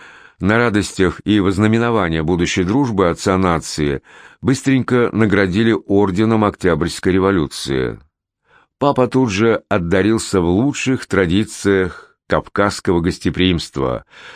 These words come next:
отправил товарищу Горбачеву высший орден республики, звезду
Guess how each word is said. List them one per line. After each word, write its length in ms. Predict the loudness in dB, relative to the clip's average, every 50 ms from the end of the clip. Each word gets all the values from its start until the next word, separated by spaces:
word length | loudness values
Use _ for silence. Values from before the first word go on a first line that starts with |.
| -20 -12 -4
отправил 500 | -4 -4 -2 0 0 0 2 2 2 2
товарищу 520 | 2 2 2 2 2 0 0 -2 -2 0
Горбачеву 600 | 2 2 2 2 2 0 0 0 2 2 2 2
высший 440 | 2 2 0 0 0 -2 -2 -2 -2 -2 _ -4
орден 420 | 0 0 2 2 2 0 0 2
республики, 920 | 2 0 -2 -2 -2 0 0 2 2 2 0 0 -2 -2 -2 -2 -2 -2 -6 _ -20 -20 -20 -20 -16 -8
звезду 800 | -8 -4 -2 0 2 2 0 0 0 0 2 2 2 0 0 -4